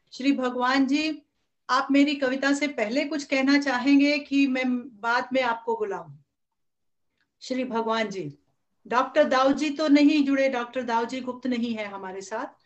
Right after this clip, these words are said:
वो भारत के, भारत में अंतर्राष्ट्रीय अखिल विश्व हिंदी समिति के अध्यक्ष हैं।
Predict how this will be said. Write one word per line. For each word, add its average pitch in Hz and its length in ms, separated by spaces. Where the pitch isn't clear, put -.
वो 254 180
भारत 226 480
के, 269 220
भारत 247 380
में 269 180
अंतर्राष्ट्रीय 240 720
अखिल 233 220
विश्व 233 240
हिंदी 226 180
समिति 226 400
के 226 120
अध्यक्ष 214 420
हैं। 277 300